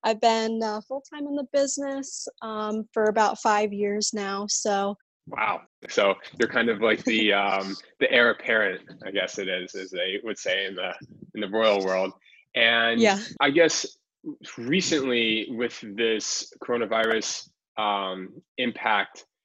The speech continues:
Speaker 2: it's impacted everybody's business a little bit differently, but, um, yours in particular, uh, recently you've had to make the tough decision to, uh, temporarily close your store.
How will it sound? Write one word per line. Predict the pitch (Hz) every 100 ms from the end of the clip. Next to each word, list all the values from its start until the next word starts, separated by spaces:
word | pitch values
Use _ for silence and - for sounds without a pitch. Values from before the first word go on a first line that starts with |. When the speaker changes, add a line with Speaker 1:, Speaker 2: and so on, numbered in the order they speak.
| _ _
Speaker 2:
it's | 120 110 - -
impacted | 131 131 139 131 110
everybody's | 127 135 139 120
business | 131 117 117 123
a |
little | 113 107
bit | 101
differently, | 113 - 113 107 107 92
but, | 104 101 95 _ _ _
um, | 95 95 95 101
yours | 117 120 117 104
in | 92
particular, | - 127 127 113 110 110 104 - -
uh, | 107 95 92
recently | 113 113 127 101 104
you've | 101 98 98
had | - 98
to | 98 90 78 _
make | 107 101 95
the | -
tough | 104 -
decision | 98 107 98 98
to, | - 95 92 90 _ _ _
uh, | 92 90
temporarily | - 104 104 98 -
close | - 101
your | 98
store. | 95 - 107 98 92